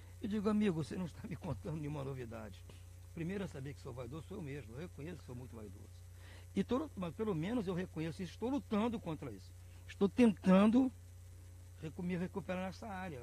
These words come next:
Eu reconheço que outras que eu não sei que, que são minhas fraquezas, não posso fazer nada. Mas essa que eu já sei, você não tá me contando nada, cara, entendeu?" É o mesmo caso. Essa pessoa que falou isso de você, em princípio, ela, ela é totalmente anticaridosa.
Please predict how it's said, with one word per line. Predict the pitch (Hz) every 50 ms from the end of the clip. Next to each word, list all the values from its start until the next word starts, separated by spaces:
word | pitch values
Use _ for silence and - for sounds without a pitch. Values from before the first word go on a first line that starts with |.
| 117 -
Eu | 139 143
reconheço | 170 165 - 170 175 170 -
que | - -
outras | - 226 269 - - 196 -
que | - 170
eu | 165
não | 160 143
sei | - - 160 139
que, | - 147 135 - - -
que | - -
são | - 139
minhas | 131 131 -
fraquezas, | - 139 120 - - 165 185 185 247 - - - - - - - -
não | -
posso | - 185 175 165
fazer | 170 160 180 180
nada. | 151 131 123 117 123
Mas | 131 143 139 131
essa | 165 208 214 - 160
que | 143 147
eu | 147
já | 151 139 120
sei, | - - 175 185 202 214 - - - - -
você | - - 262
não | 254
tá | - 262
me | 247 262
contando | - 254 254 233 214 262 269 302 -
nada, | - 226 220 208 151 123 - -
cara, | - - - - - -
entendeu?" | - - 135 131 160 160 139 139 - - - - - - - - - - - -
É | 277
o | 285
mesmo | 285 302 330 320
caso. | - - 214 226 214 190 -
Essa | - 214 - 269
pessoa | - 240 202 - - 180 175 165
que | - -
falou | - 156 139 117 113
isso | 127 170 190 170 - - - - - - - - - - - - - - -
de | 139 127 131
você, | 117 104 101 98 - - 147 156 131 - - - - - - - - - - - - - - - -
em | 262 294
princípio, | - - 233 185 139 - - 262 - - 262
ela, | 254 -
ela | - 247 247
é | 226
totalmente | - 269 262 - - 220 240 254 - 277
anticaridosa. | 262 - - - 269 254 277 269 196 185 190 196 175 127 110 101